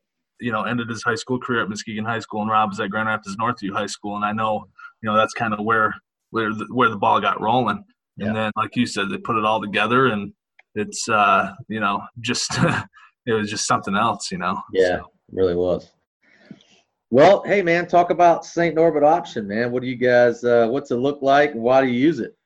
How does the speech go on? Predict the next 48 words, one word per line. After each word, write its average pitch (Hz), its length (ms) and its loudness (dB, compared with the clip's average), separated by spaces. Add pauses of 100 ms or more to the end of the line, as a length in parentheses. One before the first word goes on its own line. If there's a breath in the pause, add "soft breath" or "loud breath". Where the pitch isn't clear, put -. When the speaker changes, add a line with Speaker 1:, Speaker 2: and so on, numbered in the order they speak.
(220)
Speaker 2:
Talk 123 100 2
a 170 40 6
little 165 120 8
Speaker 1:
Yeah. 170 40 6 (100)
Speaker 2:
about - 80 0
it. - 320 -10 (180)
Speaker 1:
All 139 200 4
right. 160 300 2 (120)
Uh, 139 400 4 (280 loud breath)
so, 165 640 2 (100)
you 160 140 2
know, 143 180 4
o-, 135 100 4 (260)
obviously, 151 520 2
as 127 120 2
we 139 60 2
just 135 280 -2
talked 143 280 2
about, 127 300 4 (180)
you 143 140 0
know, 135 140 4
my 135 180 2
first 139 280 0
year 143 120 2
coaching 139 300 2
option 127 340 0
football, 135 340 2
we 123 100 2
were 110 140 0
under 127 160 2
center 120 240 -2
flex 120 320 0
bone 107 160 0
team. 98 280 -4 (460 loud breath)
Um, 117 580 0
you 127 80 2
know, 117 400 0 (280)
uh, 110 300 4 (260)
and 113 580 -4 (460)
we're 127 220 2
everything 123 380 0
that 117 180 0
under 120 200 4
center 110 260 -4
flex 113 260 -2
bone 104 180 -2
team 107 280 -4
was. 113 420 2